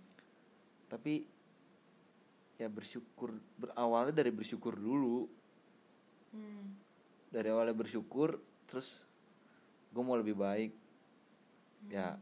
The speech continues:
Speaker 1: ditingkatkan.
Speaker 2: Menerima apa adanya.
Speaker 1: Heeh, pertamanya diterima apa adanya dulu,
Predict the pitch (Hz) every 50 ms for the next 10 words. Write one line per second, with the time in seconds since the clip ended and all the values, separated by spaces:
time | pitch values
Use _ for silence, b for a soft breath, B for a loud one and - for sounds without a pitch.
0 | - - 113 101 101 101 95 95 101 127 - - - 113 104 104 220 226 220 226
1 | 220 214 214 208 208 208 202 202 202 196 190 196 196 196 196 196 196 196 196 110
2 | 98 - 110 107 107 107 107 - - - - 113 107 110 127 151 160 147 113 -
3 | 110 - - - - - 110 110 107 107 104 95 107 104 104 104 104 107 123 143
4 | 151 139 117 117 120 120